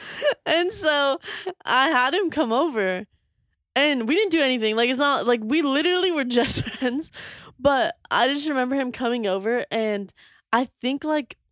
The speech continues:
we, I took a picture of him, and you could see that it's my house.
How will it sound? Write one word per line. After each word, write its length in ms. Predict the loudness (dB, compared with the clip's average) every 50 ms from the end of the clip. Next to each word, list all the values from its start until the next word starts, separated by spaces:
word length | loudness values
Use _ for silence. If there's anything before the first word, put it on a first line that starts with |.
| _ -12
we, 260 | -8 -6 -6 -6 -8 -12 _ -20 -8 -2
I 160 | 0 2 2 2
took 180 | 0 -2 -2 -2
a 60 | -4
picture 360 | -4 -4 -6 -4 -2 0 0 0
of 180 | 0 0 -2
him, 380 | -4 -4 -2 -2 -2 -2 -4 -6 -8 -6 -4
and 200 | -2 -2 0 -2
you 80 | -2 -2
could 160 | -2 -4 -4
see 220 | -4 -6 -4 -2
that 120 | -2 0 -2
it's 200 | -2 -4 -4 -6
my 180 | -6 -4 -4 -4
house. 500 | -6 -6 -6 -6 -6 -8 -10 -12 -14